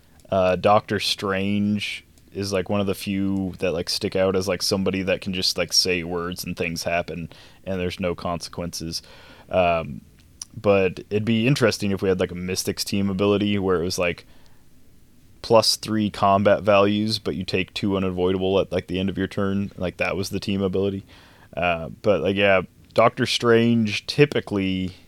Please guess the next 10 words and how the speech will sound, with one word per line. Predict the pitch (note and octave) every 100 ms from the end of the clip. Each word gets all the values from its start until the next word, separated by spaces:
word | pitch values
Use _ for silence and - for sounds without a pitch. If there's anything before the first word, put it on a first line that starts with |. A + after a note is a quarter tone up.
| _ _ _ _ _
doesn't | - G#2 G2
have | G#2 G2
any | F#2+ F2+ _ -
bad | F#2+ F2+ F2+
effects, | F#2 G2 F2+ - -
but, | - F#2+ F2 -
uh, | F#2 F2+ F2
like, | F2 - - - - -
Etrigan, | B2 B2 B2+ A2+ B2+ A#2+ A#2+ A#2+ A2 -
uh, | F#2 F#2 F2+ F2 F2